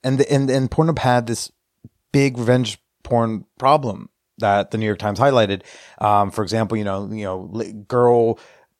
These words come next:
in high school sends a nude to her boyfriend, boyfriend sends it to other dudes at the school, someone uploads it to Pornhub, and even if that video is taken down, it keeps being re-uploaded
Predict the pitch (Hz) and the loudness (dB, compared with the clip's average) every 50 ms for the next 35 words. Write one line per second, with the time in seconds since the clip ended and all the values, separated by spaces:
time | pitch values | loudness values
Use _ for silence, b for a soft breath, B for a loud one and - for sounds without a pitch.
0 | _ - 143 117 104 95 113 123 113 - - - - 131 127 123 123 120 113 - | _ -6 -4 -4 0 2 2 2 2 2 -2 -2 2 2 4 4 4 2 0 0
1 | - 123 110 110 104 110 107 110 110 113 117 120 120 117 104 - - 120 117 101 | 0 0 0 0 0 0 0 2 4 4 4 4 4 2 0 0 0 2 2 2
2 | 92 98 98 95 90 90 - 123 143 135 123 - - - 127 123 123 123 117 - | 0 -2 -2 -2 -4 -4 -2 0 0 0 0 -2 -4 -2 0 2 2 0 2 2
3 | 117 117 117 113 - - 113 110 104 - - 127 120 117 107 117 110 - - 110 | 4 4 4 2 2 0 0 0 0 0 0 0 0 2 2 0 0 0 0 -2
4 | 123 107 113 113 98 113 117 117 98 113 110 - 104 - - - - 131 123 117 | 0 0 0 0 2 2 0 2 0 -2 -4 -4 -6 -8 -8 -6 -4 -2 -2 0
5 | 113 110 - - 135 135 143 139 139 131 123 120 - - 123 123 123 113 113 123 | 0 0 2 2 2 2 2 0 2 2 2 0 0 -2 -2 0 0 0 -2 -2
6 | - - 104 - - 120 110 107 95 107 107 110 104 101 B B B B B B | -4 -4 -6 -4 -2 -2 -2 0 2 2 2 2 2 -2 B B B B B B
7 | - - 107 107 107 107 107 104 104 98 B B B B - 165 170 165 165 170 | -4 -2 0 0 2 0 0 -2 -4 -6 B B B B 0 2 4 4 4 4
8 | 165 156 147 - 151 135 - - 139 123 123 123 120 - 120 120 117 120 127 117 | 2 0 0 -2 -2 -2 0 2 2 2 2 2 0 0 0 0 2 4 2 2
9 | - - 117 110 - 117 110 104 135 131 131 131 127 123 120 - - - 135 123 | 2 0 0 0 0 -2 0 2 2 2 2 2 0 -2 -4 -6 -4 -4 -4 -4
10 | - - 113 104 113 113 110 110 104 98 98 104 123 123 - 113 113 110 107 110 | -4 -8 -4 0 0 2 2 2 0 0 2 2 2 2 4 2 2 4 2 2
11 | 110 113 B | 0 -2 B